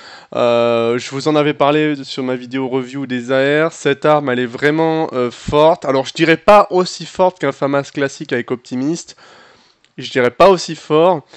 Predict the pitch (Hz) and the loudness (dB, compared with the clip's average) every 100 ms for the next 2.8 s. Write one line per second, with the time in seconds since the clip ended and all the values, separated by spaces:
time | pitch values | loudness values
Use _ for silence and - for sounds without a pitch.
0 | - _ _ 127 131 131 127 143 160 190 | -20 _ _ 2 4 4 2 0 6 8
1 | 214 208 147 143 143 - 170 170 170 202 | 8 6 4 4 2 -2 0 2 4 2
2 | 190 - 170 175 - 185 190 202 | 0 0 0 0 -2 0 2 2